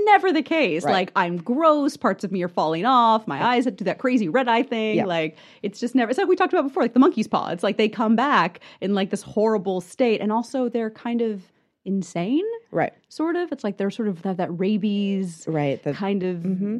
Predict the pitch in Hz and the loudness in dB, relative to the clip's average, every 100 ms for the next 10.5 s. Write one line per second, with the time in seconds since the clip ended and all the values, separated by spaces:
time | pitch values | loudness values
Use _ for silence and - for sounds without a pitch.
0 | 208 - 247 220 190 180 170 - 240 185 | -6 0 2 2 -2 -6 -4 0 0 0
1 | 180 254 208 269 214 277 277 294 302 269 | 0 -2 0 4 4 4 4 2 2 0
2 | 226 233 226 220 220 214 180 165 165 151 | 0 0 0 0 -2 -2 -4 -2 0 -2
3 | 151 151 143 143 143 147 139 143 - - | 0 2 2 0 -2 0 0 -2 -4 -2
4 | 160 147 147 147 139 139 139 113 104 127 | 2 2 2 2 0 0 0 0 2 2
5 | 151 151 160 165 151 156 156 143 - 151 | 2 2 4 2 2 0 0 -2 -4 0
6 | 151 156 156 147 143 151 147 143 233 190 | 4 4 4 0 -2 0 4 4 6 4
7 | 165 165 185 180 170 - 165 262 262 220 | 6 6 6 4 0 0 0 2 0 2
8 | 175 160 165 220 196 202 180 170 175 160 | 4 6 4 0 2 2 2 2 4 4
9 | 170 160 151 151 143 135 135 - 139 135 | 2 2 2 2 2 2 0 0 -2 -4
10 | - 135 127 117 117 | -6 -6 -4 -4 -6